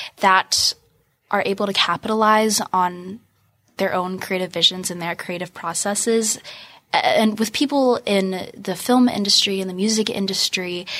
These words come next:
and people that have those careers that kids are striving for, I just think it's so wonderful that the next generation of kids and the generation after that is going to have this program so that way they can be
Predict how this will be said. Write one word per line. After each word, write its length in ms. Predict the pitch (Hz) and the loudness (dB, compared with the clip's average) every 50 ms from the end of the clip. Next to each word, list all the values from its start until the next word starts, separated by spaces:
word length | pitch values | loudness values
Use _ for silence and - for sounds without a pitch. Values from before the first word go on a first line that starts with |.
| - - - - | -8 -10 -10 -4
and 320 | - 196 190 190 185 - - _ _ _ _ _ _ _ _ _ - - - - - | -2 -2 -2 -2 -2 -6 -8 _ _ _ _ _ _ _ _ _ -18 -18 -16 -8 -4
people 220 | - 226 - 220 | -4 -2 0 2
that 180 | 208 196 - - | 2 2 2 2
have 260 | - - 202 202 196 | 2 2 2 2 2
those 160 | 190 185 - | 2 -2 -2
careers 380 | - - 180 175 170 170 175 - | -2 -2 -6 -6 -2 0 0 0
that 260 | - 170 165 - - _ _ - | 2 0 0 0 -2 _ _ -8
kids 220 | - 226 190 180 | -6 -4 -4 -2
are 20 | |
striving 320 | 165 - - 170 175 175 170 | -2 -2 -2 -2 -4 -4 -6
for, 220 | - - 160 160 | -8 -6 -4 -2
I 100 | 165 190 | 0 2
just 180 | 196 - - - | 2 2 0 0
think 300 | - 190 190 - - - _ _ _ _ _ - - | -2 -4 -4 -4 -8 -12 _ _ _ _ _ -4 -4
it's 140 | 208 202 | -2 0
so 220 | - - 233 208 202 | 2 4 4 4 4
wonderful 640 | 190 185 185 180 175 180 180 - - 170 160 160 165 | 4 2 0 0 0 -6 -6 -6 -6 -6 -6 -6 -6
that 480 | - 175 165 160 - - - - - - - - - - _ _ _ _ _ _ - | -4 -2 -2 -2 -4 -6 -12 -12 -12 -14 -18 -20 -20 -20 _ _ _ _ _ _ 0
the 80 | 220 | 2
next 280 | 208 196 185 - - - | 4 4 4 4 2 2
generation 580 | - 185 175 170 170 170 - - - 175 165 156 | 2 2 0 -2 -2 0 0 0 0 -2 -4 -8
of 100 | 160 - | -8 -6
kids 260 | - 170 147 123 - | -6 -6 -6 -6 -6
and 80 | 185 | -6
the 60 | 180 170 | -4 -2
generation 420 | 175 175 180 170 170 - - 190 | -2 -2 -2 0 0 0 0 0
after 280 | - 165 170 - - 165 | -4 -4 -4 -6 -4 -2
that 240 | 165 160 160 - - | 0 0 0 0 -2
is 140 | 180 - - | -4 -2 -2
going 160 | 170 170 165 | -2 -2 -2
to 60 | 170 | -2
have 200 | 160 - 170 165 | 0 0 -2 -2
this 140 | - 165 - | 0 -2 -2
program 640 | - - - 165 156 - 180 175 175 180 190 208 220 | -2 0 -2 -2 -2 -2 -2 -2 -2 -2 -2 -4 0
so 160 | - - 196 | 0 2 4
that 180 | 185 175 - - | 2 2 0 0
way 120 | 175 175 | -4 -4
they 180 | 170 175 165 160 | -2 -2 -2 -2
can 220 | - - 180 175 | -2 -4 -4 -6
be 320 | 165 180 170 170 175 165 | -6 -6 -4 -4 -6 -6